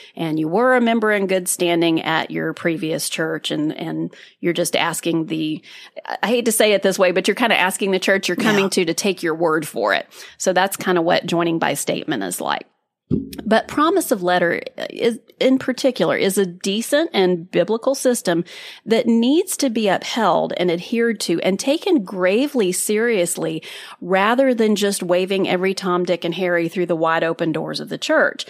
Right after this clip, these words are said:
Speaker 1: And in the case of new church members and new pastors and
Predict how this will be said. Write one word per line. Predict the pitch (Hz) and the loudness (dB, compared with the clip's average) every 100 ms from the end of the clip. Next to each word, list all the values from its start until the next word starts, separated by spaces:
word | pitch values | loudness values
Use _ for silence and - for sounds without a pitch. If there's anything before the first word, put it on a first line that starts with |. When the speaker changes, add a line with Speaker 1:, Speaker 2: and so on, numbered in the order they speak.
| - - - - | -16 -18 -18 -2
Speaker 1:
And | 226 240 | 2 4
in | 233 | 4
the | 233 | 2
case | - 320 349 | 0 0 0
of | 202 | 0
new | 196 208 | 2 2
church | - - - - | 0 0 0 2
members | 208 175 160 165 214 - | 2 2 2 0 -2 -2
and | 185 180 185 | 0 2 2
new | 202 | 2
pastors | 202 208 185 196 190 185 | 0 0 -2 -2 -4 -2
and | 165 165 | 0 0